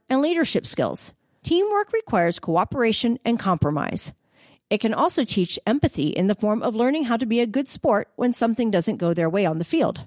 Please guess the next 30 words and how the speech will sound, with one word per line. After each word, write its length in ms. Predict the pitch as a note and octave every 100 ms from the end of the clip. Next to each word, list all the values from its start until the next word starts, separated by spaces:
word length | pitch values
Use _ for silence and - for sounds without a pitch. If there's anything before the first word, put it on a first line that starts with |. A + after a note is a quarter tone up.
| - _
Being 220 | G#4 A#4+ A4
part 200 | F4 D#4+
of 60 |
a 80 | D#4
team 320 | - G#3 F3+
helps 300 | F#3 F#3+ -
them 100 | G3
with 140 | E3+ D#3+
confidence 720 | - C#4+ C4+ E3+ - - - - - -
and 220 | G#3+ G#3+
boosts 340 | F4 - -
their 160 | - F#3+
self-esteem 680 | - A#3 A#3+ E4+ - F3+ E3 - -
when 160 | - G#3+
they're 140 | A#3
part 240 | B3 - A#4+
of 100 | C#4
a 60 |
group 320 | F3 - D#3+ -
of 140 | G3
peers 320 | - D#3 D#3+
with 120 | - F#3
similar 440 | - A#3+ A#3+ C4+
likes 320 | F#3+ - -
and 120 | -
goals. 380 | A#3 E4+ - - - _ _ _
They 100 | C4+
also 340 | D4 G#4+ A4
learn 200 | F4+ C4
responsibility 880 | G#3 F3 - G3+ A3 G#3 D4+ D4+ D#4+